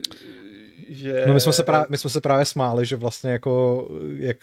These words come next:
Speaker 2: to tenkrát, že jo, v tě-, v tom roce, kdy, kdy vyšel první Predátor, osmdesát sedm?
Speaker 1: Asi.
Speaker 2: No, tak jak mu udělali tu noktovizi, že jo, a to maskování prostě, tak teďka nemohli jít, jako, že to bude vypadat modernějc, nebo jako,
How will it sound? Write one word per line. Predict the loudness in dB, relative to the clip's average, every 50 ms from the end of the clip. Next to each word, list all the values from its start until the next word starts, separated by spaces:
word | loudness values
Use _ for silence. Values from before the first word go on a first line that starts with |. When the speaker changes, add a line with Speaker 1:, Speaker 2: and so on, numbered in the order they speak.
| -10 _
Speaker 2:
to | -8 -8
tenkrát, | -6 -4 -4 -4 -2 -2 0 0 0 0 -2 -2
že | -4 -2 0 2
jo, | 4 6 6 6 6 4 4 2 0 -6 -14 -18 -18 -18 -18 -20 -18 _ -14 -12
v | -12 -12 -10 -2
tě-, | 0 2 2 2 0
v | -4 -2
tom | 0 2 4 4
roce, | 2 2 0 -4 -6
kdy, | -8 -8 -8 -8
kdy | -8 -8 -8
vyšel | -8 -8 -8 -10
první | -8 -8 -8 -8
Predátor, | -6 -6 -4 -4 -4 -4 -6 -8 -10
osmdesát | -10 -14 -14 -12 -10 -10 -10 -10 -10 -12 -10 -8 -8 -6 -8 -8 -10 _ _ _ _ _ _ _ _ _
sedm? | _ -10 -8 -8 -6 -8 -8 -10 -12 -14 _ _ _ _ _ _ _ _ _ _ _ _ _ -20 -20 -18
Speaker 1:
Asi. | -16 -14 -14 -14 -14 -14 -14 -12 -12 -12 -12 -12 -14 -18 -20 _ _ _ _ _ _ -2
Speaker 2:
No, | 0 2 2 2
tak | 2 0 0
jak | -2 -2 -2
mu | -2 0
udělali | 2 4 4 4 4 2
tu | 2 2
noktovizi, | 0 0 0 0 0 0 2 2 2 2 2
že | 4 4
jo, | 4 2
a | 2
to | 0 0
maskování | 0 0 -2 -2 -2 0 2 4 4 4 4 2 2 0
prostě, | -2 -2 -2 -4 -2 -4 -4 -2
tak | -2 -4 -4
teďka | -6 -6 -8 -4 0 0 0
nemohli | 2 2 2 2 2 4 4 2
jít, | 2 0 0 0
jako, | 0 0 2 2 0
že | 0 0
to | 0 0
bude | 2 4 4 4
vypadat | 2 2 0 0 0 0 0
modernějc, | 0 0 2 2 2 2 2 0 0 0 0 -2 -4 -4
nebo | -4 -2 -2 -2
jako, | -2 0 -2 -2 -2 -2